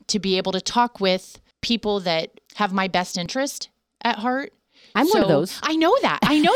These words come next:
Speaker 1: that. That's why I
Speaker 2: <laughs>
Speaker 1: knew that, that this is a safe place. But it's not
Speaker 2: Yeah.
Speaker 1: like I would walk around if, if I
Speaker 2: Yeah.
Speaker 1: ran into anybody and they're like, "How are you?" And I would put on a fake face and be like, "Oh, everything's good, thanks." I'd be like, "Yeah, I'm doing okay."
Speaker 2: Yeah.
Speaker 1: So I think that's where the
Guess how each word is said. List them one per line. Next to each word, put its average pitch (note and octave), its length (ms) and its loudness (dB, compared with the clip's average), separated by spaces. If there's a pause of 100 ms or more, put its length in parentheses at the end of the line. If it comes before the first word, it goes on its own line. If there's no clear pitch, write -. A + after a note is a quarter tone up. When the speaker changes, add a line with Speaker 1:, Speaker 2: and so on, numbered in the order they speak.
Speaker 1:
that. F#3 140 0
That's C4+ 200 0
why D4 240 4
I C4 160 2
Speaker 2:
<laughs> B3+ 60 4
Speaker 1:
knew C4+ 480 0 (340)
that, G#3 380 0
that G#3 240 0
this B3+ 180 2
is A#3 140 -2
a A3 80 -2
safe G#3 280 -2
place. E4+ 460 -2
But A3+ 120 0
it's - 140 0
not C#4+ 140 4
Speaker 2:
Yeah. C4 60 0
Speaker 1:
like B3+ 120 2
I B3+ 80 2
would A#3 180 0
walk A3 260 0
around G#3 640 0
if, G3+ 180 -6
if F3 100 4
I E3 200 4
Speaker 2:
Yeah. - 80 2
Speaker 1:
ran A#3+ 180 2
into A3 240 -2
anybody A3+ 420 0
and G3+ 120 -2
they're G#3+ 160 2
like, F#3+ 220 0
"How A#3 180 0
are B3 120 2
you?" A3+ 220 0
And G3+ 80 0
I F#3+ 80 0
would F#3+ 140 -4
put G3+ 120 -2
on G3 120 -2
a F#3 40 -6
fake G3 260 -6
face G3 240 -4
and G#3 80 -4
be A3+ 60 -2
like, B3 160 -2
"Oh, D5+ 220 2
everything's A#4 420 -2
good, G4+ 300 0
thanks." F#4+ 320 -2
I'd D4+ 100 0
be D#4 80 -2
like, D#4+ 200 -2
"Yeah, G#4+ 100 0
I'm G#4 100 -4
doing G#4 220 -2
okay." D4 380 -2 (360)
Speaker 2:
Yeah. F3 760 2
Speaker 1:
So A#3+ 400 0
I A#3+ 100 0
think B3 200 -2
that's A#3+ 220 -4
where A3+ 160 -2
the G#3 320 0